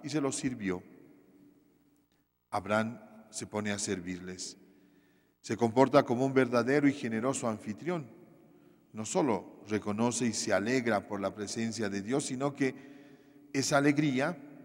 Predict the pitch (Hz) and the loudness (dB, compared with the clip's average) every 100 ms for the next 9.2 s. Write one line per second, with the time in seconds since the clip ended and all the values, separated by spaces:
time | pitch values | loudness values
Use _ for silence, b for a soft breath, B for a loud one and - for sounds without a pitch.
0 | - - - 117 131 113 104 - 95 95 | -20 -16 -4 -2 0 -2 -4 -6 -10 -10
1 | - 101 117 135 123 123 107 104 95 104 | -12 -2 0 0 -4 -2 0 2 0 -4
2 | 98 120 120 117 104 101 135 175 - B | -8 -6 -4 -4 -4 -2 0 0 -2 B
3 | B B B - 98 101 101 120 113 127 | B B B -16 -10 -10 -6 -6 -6 -12
4 | 120 131 120 101 95 - 101 95 _ _ | -8 -8 -8 -10 -8 -8 -10 -14 _ _
5 | _ _ _ _ _ _ - 98 117 120 | _ _ _ _ _ _ -10 -4 4 4
6 | 110 95 - - - 107 104 110 95 110 | 4 -6 -10 -14 -4 -2 -2 -8 -6 -8
7 | 101 135 131 127 131 131 B B B - | -2 0 0 -2 -4 -6 B B B -6
8 | 123 139 151 147 139 135 135 - 92 90 | -4 -2 2 2 2 0 -4 -4 -6 -6
9 | - | -16